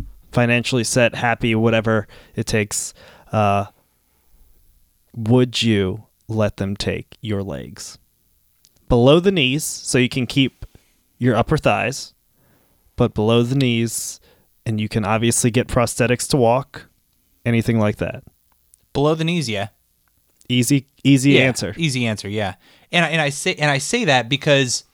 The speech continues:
Speaker 2: I would be able to take that money and get some prosthetics, and, like, that is really, that's an easy prosthetic. And I could take that money and, like, put it towards something cool, like my daughter's trust fund or, like,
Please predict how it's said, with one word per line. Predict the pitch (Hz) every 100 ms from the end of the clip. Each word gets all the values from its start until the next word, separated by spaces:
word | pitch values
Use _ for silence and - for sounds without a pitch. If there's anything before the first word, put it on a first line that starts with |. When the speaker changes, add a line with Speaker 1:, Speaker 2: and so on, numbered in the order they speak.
| _ _ _ _ 160
Speaker 2:
I |
would | 160
be | 160
able | 180 175
to |
take | 135 156 151 - _ _ - _ -
that | 120 139 127
money | 135 135 123
and | 113
get | 143
some | 143
prosthetics, | 120 120 - 110 110 107 -
and, | 101 92
like, | 117 110
that | 127
is | 123 107
really, | 127 123 -
that's | 139 139
an |
easy | 120 120
prosthetic. | 107 101 98 110 107 95 - _ _
And | 143
I | 143
could | 143
take | 156 147
that | 147 123
money | 123 135 139 -
and, | 123
like, | 117 110 107 - _ _ _ _ _ _ _ _ _
put | - 123
it | 113
towards | 120 113 107
something | - 107 - 101 95 _
cool, | - 131 92
like | 92 92
my | 101 98
daughter's | 98 98 101 98 92 - - _ _ _ _ _ _
trust | - 117 -
fund | 107 92 90
or, | 95 92 90 _ _
like, | 98 92 90